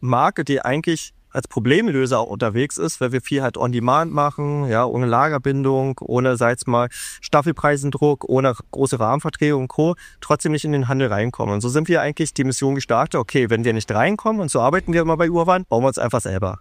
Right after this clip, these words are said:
ja. Und so haben wir angefangen, prinzipiell Ende vierundzwanzig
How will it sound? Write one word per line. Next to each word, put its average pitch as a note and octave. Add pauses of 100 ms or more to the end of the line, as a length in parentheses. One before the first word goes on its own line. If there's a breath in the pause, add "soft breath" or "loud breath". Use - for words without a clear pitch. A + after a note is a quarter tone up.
ja. A2
Und B2+
so A2+
haben B2+
wir C3+
angefangen, D#3+
prinzipiell D#3
Ende D3+
vierundzwanzig C#3+